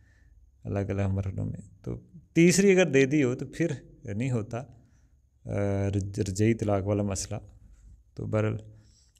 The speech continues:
यही इसमें मसला है कि वो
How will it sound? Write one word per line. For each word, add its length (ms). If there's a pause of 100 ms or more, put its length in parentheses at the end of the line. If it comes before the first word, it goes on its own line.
(200)
यही 280
इसमें 260
मसला 320
है 80 (960)
कि 60
वो 640